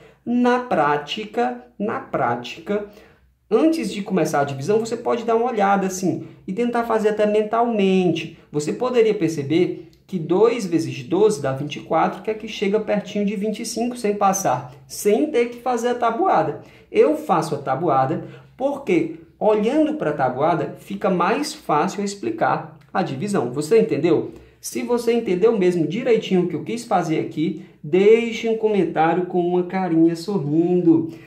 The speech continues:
Gente, ficamos por aqui. Um abraço e até a próxima? Não,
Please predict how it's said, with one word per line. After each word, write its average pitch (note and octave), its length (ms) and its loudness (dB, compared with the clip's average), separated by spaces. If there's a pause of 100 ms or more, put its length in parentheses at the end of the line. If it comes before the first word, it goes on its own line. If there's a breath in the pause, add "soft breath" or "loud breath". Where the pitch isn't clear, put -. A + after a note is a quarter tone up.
(140 loud breath)
Gente, F3 420 2
ficamos D#3+ 500 0
por - 180 -2
aqui. G3+ 460 -2 (180)
Um A3+ 140 4
abraço F3 420 2
e F#3 40 2
até C#3+ 180 2
a C3 40 4
próxima? G3 560 0
Não, E3 520 2